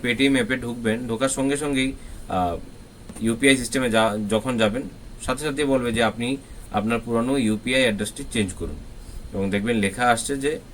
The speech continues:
যে মোবাইল নাম্বার at the rate pay ওয়াইবিএস, পিটি ওয়াইবিএস, মানে Paytm, আহ, ইয়েস ব্যাংক লিমিটেড, ওয়াইবিএল বা ওয়াইবিএস কিছু একটা আপনার সামনে আসবে।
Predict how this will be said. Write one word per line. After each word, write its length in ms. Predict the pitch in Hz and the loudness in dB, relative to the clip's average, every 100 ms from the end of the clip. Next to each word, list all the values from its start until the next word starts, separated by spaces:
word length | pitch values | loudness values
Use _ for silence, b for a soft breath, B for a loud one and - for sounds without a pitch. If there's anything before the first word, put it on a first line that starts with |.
| - | -10
যে 200 | 101 98 | -4 2
মোবাইল 340 | 104 101 110 113 | 4 6 4 4
নাম্বার 240 | 117 143 | 2 2
at 240 | 131 95 98 | 0 0 0
the 40 | |
rate 200 | 95 92 - | -2 -2 -4
pay 180 | 113 117 123 - - - - - | 0 0 -2 -10 -16 -18 -18 -10
ওয়াইবিএস, 500 | 113 110 101 98 90 - | 4 4 4 2 -2 -2
পিটি 340 | - 156 - - | -4 -2 -2 0
ওয়াইবিএস, 420 | 117 104 92 87 | 2 2 2 -2
মানে 140 | 110 110 | 0 0
Paytm, 460 | 120 117 131 147 | 0 2 4 2
আহ, 960 | 170 - - - - - - 92 87 85 - - 110 | 2 -6 -16 -18 -16 -14 -2 0 0 -2 -10 -8 4
ইয়েস 260 | 120 120 95 | 4 4 4
ব্যাংক 240 | 107 104 | 4 4
লিমিটেড, 320 | 98 92 85 - - - - | 0 -2 0 -4 -4 -14 -2
ওয়াইবিএল 420 | 98 110 110 110 | 2 4 4 4
বা 120 | 104 | 2
ওয়াইবিএস 560 | 101 104 104 98 101 - | 4 6 4 4 0 -2
কিছু 240 | 101 - | -8 -4
একটা 220 | 98 - 92 B B B | -4 -2 -2 B B B
আপনার 260 | 98 95 101 | 0 2 -2
সামনে 280 | 95 85 82 | -2 -6 -6
আসবে। 220 | 78 | -6